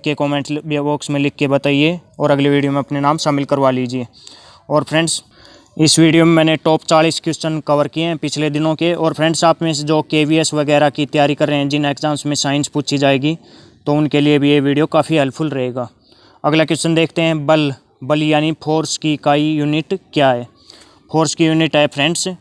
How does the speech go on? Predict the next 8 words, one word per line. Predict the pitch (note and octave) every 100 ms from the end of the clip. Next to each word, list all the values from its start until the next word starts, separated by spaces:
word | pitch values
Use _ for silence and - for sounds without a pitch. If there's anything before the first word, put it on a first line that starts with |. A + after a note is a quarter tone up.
| -
न्यूटन, | D3 D3+ - C#3+ C3 - _ _ -
न्यूटन | D3 D3 E3 E3+ E3
एन | D3+ D3
से | C#3+ D3
इसको | C#3+ - E3
डिनोट | D#3+ C#3+ C#3+ C3+
करते | - B2 C3
हैं। | A#2+